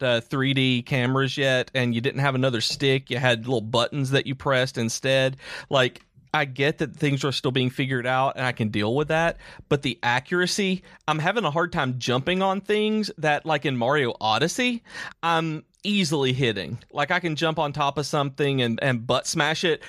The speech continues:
with no problem, and I got a problem butt smashing in Mario sixty-four, and that's not something that has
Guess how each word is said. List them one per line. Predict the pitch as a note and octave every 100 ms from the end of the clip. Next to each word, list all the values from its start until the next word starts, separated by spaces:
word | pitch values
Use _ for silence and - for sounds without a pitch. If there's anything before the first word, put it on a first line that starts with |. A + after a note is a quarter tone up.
| -
with | D#3+ C#3+ C3+
no | C3+ D3+
problem, | D3 B2 C#3 D#3+ D3+ D3 - -
and | F3+
I | F#3+
got | F#3 G3+
a |
problem | A3+ E3 E3 F3+
butt | C#3 D#3+ -
smashing | D3 A#2 B2 C#3
in | D3
Mario | C#3 C#3 C#3
sixty-four, | C#3 D3+ E3 E3 C#4 D3+ G#2 - - - -
and | E3+ F3+ F3 D#3+ D#3 D3+
that's | E3 E3+ -
not | E3+ D3+ D3+
something | - D3+ C#3 D#3+ D3 C#3+ C#3+
that | C#3+ C3 C3+
has | C#3+